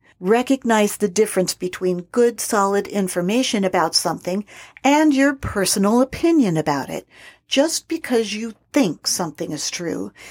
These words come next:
if you're not sure, don't put it out there as if you are sure. Your opinion is fine, but you need to label it as such when you throw it out there.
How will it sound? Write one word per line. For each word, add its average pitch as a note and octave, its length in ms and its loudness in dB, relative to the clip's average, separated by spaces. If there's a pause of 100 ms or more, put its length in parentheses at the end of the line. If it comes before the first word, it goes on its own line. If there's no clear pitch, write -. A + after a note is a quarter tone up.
(180)
if C4+ 180 0
you're D4 140 4
not D4+ 240 2
sure, C4+ 400 2 (220)
don't C4+ 320 0
put D4+ 160 0
it C4 100 4
out D#4 240 2
there G#3 160 0
as G#3 160 0
if B3 180 -6
you B3 160 0
are C#4+ 200 2
sure. - 440 -8 (220)
Your C#4 240 4
opinion C#4+ 480 2
is D3+ 200 -2
fine, F#3 460 -2 (380)
but C#4+ 240 2
you C4 260 2
need A#3+ 220 2
to G#3 100 -2
label G3+ 540 2
it D3+ 120 0
as D#3 120 -2
such - 380 -4
when F#3+ 160 0
you A#3+ 140 0
throw D#3+ 340 -2
it D#3+ 80 0
out C4 280 0
there. C3+ 320 -8